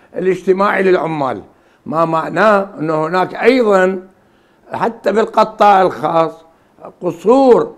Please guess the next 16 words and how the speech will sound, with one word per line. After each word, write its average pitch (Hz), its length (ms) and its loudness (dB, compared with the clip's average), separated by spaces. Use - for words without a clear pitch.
في 190 480 -4
شمول 202 440 0
العمال 185 800 0
بال-، 170 360 -6
بالضمان 170 520 -4
الاجتماعي. 147 460 -10
ولذلك 202 640 0
ال-، 175 600 0
العمالة 196 800 -2
العراقية 202 480 0
من 170 240 -8
تضطر 196 720 0
تلتجئ 208 680 -2
إلى 170 100 0
القطاع 180 680 -2
العام 220 440 0